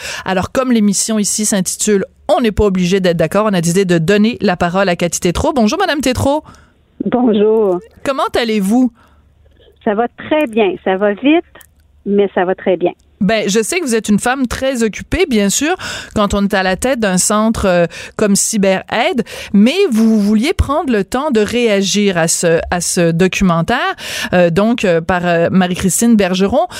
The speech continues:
Speaker 1: Pourquoi c'est venu vous chercher, le documentaire, euh, d'hier soir à J E ?
Speaker 2: Bien, parce que on parle de thérapie.
Speaker 1: Ouais.
Speaker 2: Mais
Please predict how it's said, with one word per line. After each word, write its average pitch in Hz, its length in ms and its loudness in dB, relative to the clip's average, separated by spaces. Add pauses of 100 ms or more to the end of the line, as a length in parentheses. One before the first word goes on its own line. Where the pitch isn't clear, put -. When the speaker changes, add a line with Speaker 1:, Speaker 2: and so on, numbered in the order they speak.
(260)
Speaker 1:
Pourquoi - 320 0
c'est 240 200 0
venu 220 260 4
vous 220 200 4
chercher, 226 600 -2
le 180 100 0
documentaire, 180 760 0
euh, 156 200 2
d'hier 165 260 2
soir 180 240 0
à 170 100 0
J 156 260 2
E ? 151 40 0 (1500)
Speaker 2:
Bien, 214 340 0 (120)
parce - 360 -6
que 269 320 0 (120)
on 214 160 2
parle 233 560 -4
de 190 120 2
thérapie. 220 640 0 (380)
Speaker 1:
Ouais. 196 220 0 (640)
Speaker 2:
Mais 202 220 2